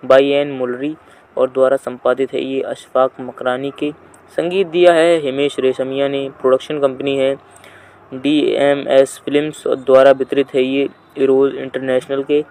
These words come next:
रिलीज की तारीख है चौदह जनवरी दो हज़ार पाँच। कार्यकारी समय इसका एक सौ इकतालीस मिनट।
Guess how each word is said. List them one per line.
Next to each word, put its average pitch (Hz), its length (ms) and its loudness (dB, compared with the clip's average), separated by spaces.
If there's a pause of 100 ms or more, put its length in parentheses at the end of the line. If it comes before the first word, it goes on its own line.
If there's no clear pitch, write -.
(360)
रिलीज 190 200 4
की 202 140 -6
तारीख 165 420 2
है 170 100 -2
चौदह 143 320 2
जनवरी 135 380 -2
दो 135 160 0
हज़ार 127 240 0 (120)
पाँच। 131 240 -8 (440)
कार्यकारी 170 440 4
समय 156 280 0
इसका 156 180 2
एक 151 120 4
सौ - 120 -2
इकतालीस 135 500 -2
मिनट। 131 300 -6